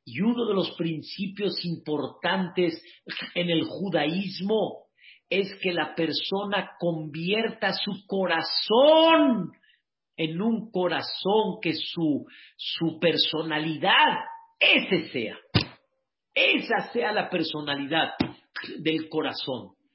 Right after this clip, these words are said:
No me he visto recatadamente nada más por vergüenza,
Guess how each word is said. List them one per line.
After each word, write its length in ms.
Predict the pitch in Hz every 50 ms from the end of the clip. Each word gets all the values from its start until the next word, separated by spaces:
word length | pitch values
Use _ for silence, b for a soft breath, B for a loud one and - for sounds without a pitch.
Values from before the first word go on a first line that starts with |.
| b b b b b _ -
No 320 | 135 143 165 254 302 311
me 100 | 330 339
he 100 | 330 285
visto 720 | 285 302 311 302 247 - - - - 247 226 214 202 - -
recatadamente 1200 | - 165 190 196 190 - 175 170 165 - - 196 196 196 185 175 170 170 185 190 180 165 - 170 170
nada 320 | 165 175 175 170 160 156
más 200 | 160 170 170 - - -
por 220 | - 147 139 131 127
vergüenza, 800 | 135 131 127 110 120 135 135 131 120 107 - - 104 - -